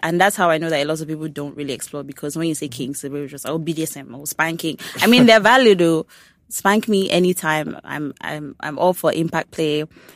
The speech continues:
And, <clears throat> um, so, yeah. What do you think about B D S M? We're also gonna talk about,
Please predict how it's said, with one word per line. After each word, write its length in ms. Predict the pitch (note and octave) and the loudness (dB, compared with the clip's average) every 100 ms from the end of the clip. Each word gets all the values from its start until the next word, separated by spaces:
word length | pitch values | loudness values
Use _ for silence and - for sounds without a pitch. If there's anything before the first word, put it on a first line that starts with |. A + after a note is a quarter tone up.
| _ - | _ -8
And, 420 | D#3 D3+ D3+ D3 | -6 -4 -2 0
<clears throat> 80 | D3+ | 0
um, 200 | D3+ D#3+ | -2 -4
so, 140 | - | 2
yeah. 280 | A#3+ D#4 F3+ - _ _ _ - | 4 6 4 2 _ _ _ -6
What 120 | - A#3+ | 2 4
do 60 | |
you 40 | B3 | 4
think 160 | A#3 | 4
about 220 | F3+ D3+ | 4 2
B 80 | D#3 | 0
D 120 | D#3+ | 0
S 160 | D3+ - | -2 -4
M? 260 | D#3 C#3+ C#3+ | -10 -12 -2
We're 120 | E3 | 2
also 200 | G3+ C4 | 4 4
gonna 180 | B3+ G3+ | 2 2
talk 180 | F#3+ F#3+ | 0 -2
about, 440 | E3 D3+ C#3+ - | 0 0 0 -6